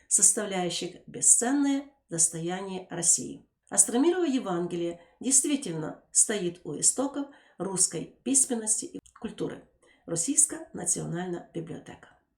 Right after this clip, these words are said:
Так вважають росіяни. Спростуємо.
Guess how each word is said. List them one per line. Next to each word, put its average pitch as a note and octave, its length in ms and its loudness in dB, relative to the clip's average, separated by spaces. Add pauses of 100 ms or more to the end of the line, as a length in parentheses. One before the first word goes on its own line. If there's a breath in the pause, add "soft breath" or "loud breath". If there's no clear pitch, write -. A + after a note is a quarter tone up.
(120)
Так - 340 -6 (120)
вважають F3 720 -8
росіяни. B2 640 -2 (680)
Спростуємо. A3+ 760 0